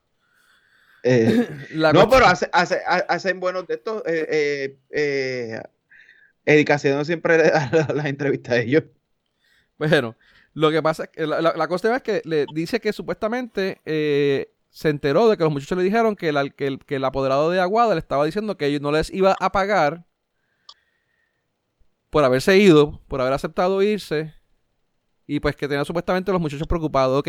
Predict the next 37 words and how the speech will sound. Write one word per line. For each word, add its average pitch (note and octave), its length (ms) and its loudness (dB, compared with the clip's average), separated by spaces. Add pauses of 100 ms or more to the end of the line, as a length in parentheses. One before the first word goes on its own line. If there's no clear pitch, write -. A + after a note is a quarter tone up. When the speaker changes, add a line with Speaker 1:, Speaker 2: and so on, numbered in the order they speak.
(140)
Speaker 2:
al D3+ 80 2
otro A3 240 2
día, G#3+ 320 -2 (840)
el D3 120 -2
apoderado D3 540 0
de G3 80 2
Aguada, G3 520 2
de, D#3+ 120 -4
de, D3+ 560 -2
de C#3+ 80 -6
Aguada F3 340 -2
llama D3+ 480 -2
a, D3+ 640 -2 (1120)
ay, D#3+ 240 -4
al, C#3 220 -2
al C3+ 140 -6
playmaker, D3+ 460 -2
¿dónde D3 80 2
está C#3 120 -6
el - 60 -8
playmaker? E3+ 480 -2
Lo, A#2+ 600 -6 (340)
la B2+ 100 -2
pejeta G3 440 2
es, E3+ 100 -2
¿no? D3 280 -6
Speaker 1:
La B2+ 60 -6
Speaker 2:
Eh, B2 60 -6
Speaker 1:
garata. C3 440 -2 (200)
Speaker 2:
la B2+ 100 -4
Speaker 1:
La C#3 40 2
Speaker 2:
garata, D3+ 220 6
Speaker 1:
garata, C3 100 4
la - 0 -
Speaker 2:
la C3 60 4 (100)
Speaker 1:
garata. D3+ 160 2
Speaker 2:
garata. C#3+ 260 -4